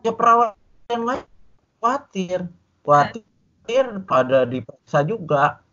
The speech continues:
Saya sih nggak diperiksa karena dia perawatnya perawat buat dokter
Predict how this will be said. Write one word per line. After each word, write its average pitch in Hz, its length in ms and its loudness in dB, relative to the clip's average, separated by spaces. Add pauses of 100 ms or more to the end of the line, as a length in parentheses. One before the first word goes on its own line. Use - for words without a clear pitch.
(140)
Saya 151 320 0
sih 226 80 0
nggak 135 320 0
diperiksa 165 480 0
karena 156 320 -2 (160)
dia 160 240 2
perawatnya 135 480 0
perawat 123 480 0
buat 120 240 0
dokter 113 320 -2